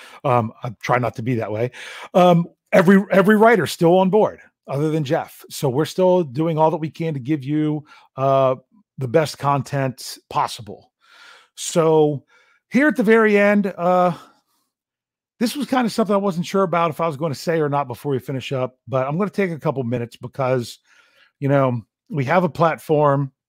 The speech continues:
we have this, we stick to the Steelers, we're all a Steelers family,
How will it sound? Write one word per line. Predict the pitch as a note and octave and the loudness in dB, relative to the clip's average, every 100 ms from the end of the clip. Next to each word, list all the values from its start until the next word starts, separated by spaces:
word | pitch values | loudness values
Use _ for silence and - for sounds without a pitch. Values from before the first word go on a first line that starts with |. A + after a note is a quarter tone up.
| _ _ _ - | _ _ _ -12
we | C3+ | -6
have | D3 D#3 | -4 -2
this, | C#3 D3 C#3+ - - _ - _ C3+ | 0 -2 -2 -14 -20 _ -20 _ -10
we | B2+ | -8
stick | - F#3 F3 | -4 -4 -4
to | F3+ | -6
the | D3+ | -6
Steelers, | - D3+ C3+ C3+ | -6 -4 -2 -4
we're | A2 C#3+ | 0 2
all | D#3 D#3 | 2 0
a | |
Steelers | - E3+ D3+ - | -4 -4 -4 -6
family, | D#3 C3+ B2+ B2+ | -8 -6 -4 -4